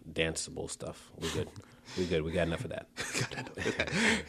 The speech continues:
Speaker 2: Well, anyways, we are going to focus. Today, we're gonna be making some predictions about the, uh,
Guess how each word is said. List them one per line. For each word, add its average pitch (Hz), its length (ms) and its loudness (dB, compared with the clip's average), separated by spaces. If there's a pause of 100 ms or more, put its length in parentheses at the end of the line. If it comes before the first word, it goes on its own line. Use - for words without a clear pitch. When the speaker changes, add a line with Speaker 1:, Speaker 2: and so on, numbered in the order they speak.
(440)
Speaker 2:
Well, 123 240 12
anyways, 151 640 12
we 156 220 12
are 190 100 12
going 151 260 12
to 131 120 12
focus. 147 500 12
Today, 156 340 12
we're 151 200 12
gonna 131 180 12
be 120 300 12
making 127 340 12
some 117 220 10
predictions 120 720 12
about 101 400 10
the, 101 180 6
uh, 95 220 4